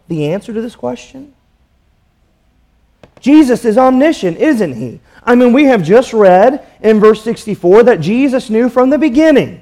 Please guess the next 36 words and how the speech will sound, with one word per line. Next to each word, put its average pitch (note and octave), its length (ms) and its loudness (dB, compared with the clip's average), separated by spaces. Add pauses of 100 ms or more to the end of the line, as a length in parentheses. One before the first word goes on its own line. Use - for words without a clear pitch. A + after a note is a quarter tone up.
(1300)
He C4 120 0
knew C#4+ 160 0
from C#4+ 160 -4
the D#4 60 0
beginning B3 680 -2 (260)
those F#3 380 4
who F#3+ 100 -6
were F3 280 2
not, E3 460 -4
who F#3+ 120 -2
were F3+ 160 2
not E3+ 240 0
going E3 280 -2
to D#3 40 -4
believe D3+ 320 0
and C#3+ 100 -8
those D3 280 -2
who D#3+ 80 -6
would C3+ 120 -4
betray C#3 380 -6
him. C3+ 80 -8
So A3+ 200 -2
why C4+ 520 0 (240)
would A3 180 0
Jesus A3 600 -2
ask G#3 420 -4
this F#3+ 440 0 (300)
question? C#3+ 580 0
He C#4+ 500 0 (100)
knows G3+ 1000 0 (460)
who's G#3+ 180 0
going F#3+ 300 2
to E3 80 0
continue D3 560 -6
following A2+ 500 -4
him. A2 320 -14